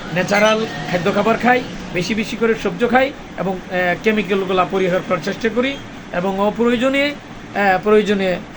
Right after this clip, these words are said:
আহ, ওষুধ, অ্যান্টিবায়োটিক এবং বিভিন্ন নিজে নিজে চিকিৎসা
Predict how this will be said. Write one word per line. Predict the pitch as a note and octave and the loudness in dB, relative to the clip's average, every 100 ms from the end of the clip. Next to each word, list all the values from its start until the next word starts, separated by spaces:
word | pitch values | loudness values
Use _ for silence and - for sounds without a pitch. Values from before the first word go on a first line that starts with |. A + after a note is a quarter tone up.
| - - | -10 -2
আহ, | F3 E3+ F#3 | 2 2 2
ওষুধ, | G#3+ B3+ B3+ - - | 0 -2 -4 -8 -6
অ্যান্টিবায়োটিক | E3 F#3+ G#3+ A#3+ A#3 C#4 A#3 - - | -2 0 4 4 4 0 -4 -12 -6
এবং | G3 G3 | -2 -2
বিভিন্ন | F3+ G3 A3 G#3 F#3 | -2 0 0 0 2
নিজে | G#3 A#3+ | 2 4
নিজে | C4 B3 A3 | 2 2 2
চিকিৎসা | - G3+ G3+ - G3+ | 0 -2 -2 2 2